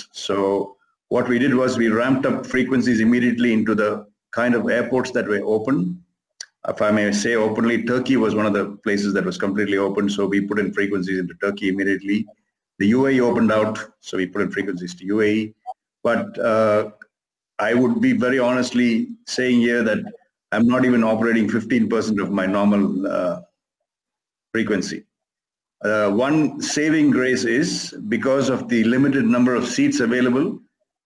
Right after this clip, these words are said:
the yield has gone up considerably. So that from one side is, is a, is a saving grace, but, uh, I'm nowhere where, where I should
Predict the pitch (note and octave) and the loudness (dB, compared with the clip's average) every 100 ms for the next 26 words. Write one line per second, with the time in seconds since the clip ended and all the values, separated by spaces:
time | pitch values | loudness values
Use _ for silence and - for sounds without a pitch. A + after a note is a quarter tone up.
0 | - A2+ D3 E3 C3+ A2 A#2 - - - | -4 2 2 4 2 0 0 0 -2 -6
1 | - A2+ A2 - B2 A2+ F2 - - _ | -4 0 2 0 -2 -2 -2 -6 -12 _
2 | _ _ _ _ _ _ _ _ _ _ | _ _ _ _ _ _ _ _ _ _
3 | _ _ _ _ - G2 G2+ G2+ B2 B2 | _ _ _ _ -6 -2 -2 -2 -2 -2
4 | - B2 A2+ B2 A2+ A#2+ A#2+ G#2 G#2 G#2+ | -2 0 2 0 0 -2 0 -2 -2 -2
5 | G2+ G#2 G#2 G#2 G#2 A#2+ A#2 G#2+ G#2 G#2 | 0 -2 -2 -2 -2 -2 0 0 2 0
6 | G#2 - F#2+ F2 - G2+ G2 F2+ - _ | -2 -4 -4 -4 -4 0 0 -2 -8 _
7 | _ A2 B2 C3 C#3 C3+ B2+ A#2+ A#2 A2+ | _ 0 2 4 4 2 2 0 0 0
8 | A2+ G2+ G#2 A#2 | 2 0 -2 -4